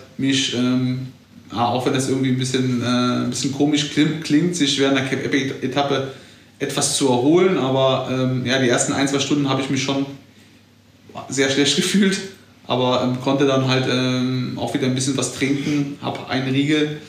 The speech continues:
äh, runterbekommen, so dass ich dann wusste, okay, wenn du jetzt die Etappe zu Ende, äh, bringst,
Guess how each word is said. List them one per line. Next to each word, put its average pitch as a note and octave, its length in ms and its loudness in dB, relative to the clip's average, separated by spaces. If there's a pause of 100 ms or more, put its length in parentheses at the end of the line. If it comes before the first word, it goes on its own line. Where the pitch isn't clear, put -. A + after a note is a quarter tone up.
(440)
äh, C3+ 160 2
runterbekommen, C#3 800 2
so B2+ 120 0
dass B2 180 2
ich - 60 -2
dann B2 180 2
wusste, C3+ 260 0
okay, C3 200 2
wenn C3 80 4
du B2+ 60 4
jetzt B2 160 2
die B2 60 -4
Etappe B2+ 280 -2
zu A2 100 -2
Ende, B2+ 800 0
äh, - 40 -12
bringst, C#3+ 520 0